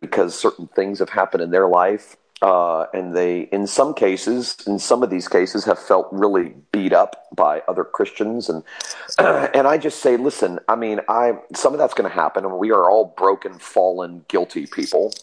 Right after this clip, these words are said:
and broken, fallen, guilty people do broken, fallen, guilty things."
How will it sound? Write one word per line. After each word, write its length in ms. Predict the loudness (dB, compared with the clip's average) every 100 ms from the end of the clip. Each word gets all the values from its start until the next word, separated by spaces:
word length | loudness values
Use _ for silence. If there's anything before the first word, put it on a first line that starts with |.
| _
and 380 | 0 0 -2 0
broken, 400 | 2 2 0 -8
fallen, 480 | 0 2 2 -2 -6
guilty 340 | 0 0 0
people 380 | -6 -4 0 0
do 160 | 0 -4
broken, 460 | 2 2 2 -6
fallen, 500 | -4 2 2 2 -6 -2
guilty 320 | 0 0 -4
things." 560 | -4 -4 -4 -12 -10